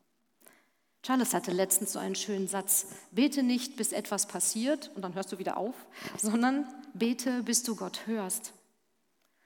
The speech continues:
Gott ist immer nur ein Gebet weit von dir entfernt. Lasst uns nach dem Amen vom Gottesdienst im Alltag weiterbeten.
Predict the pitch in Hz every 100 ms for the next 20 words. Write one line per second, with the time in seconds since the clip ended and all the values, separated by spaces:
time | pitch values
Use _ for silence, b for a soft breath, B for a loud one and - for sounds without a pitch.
0 | _ _ 240 262 - - - 285 277 262
1 | 254 233 214 196 - 277 277 254 233 233
2 | - - - 208 208 214 202 - 202 185
3 | 185 - _ _ _ _ _ _ _ _
4 | _ _ _ B B B B 240 254 254
5 | 254 - 233 233 208 196 220 254 262 262
6 | 269 - 247 220 226 240 240 - 226 208
7 | - 214 - 226 240 220 190 185 214 220
8 | 185 180 175 180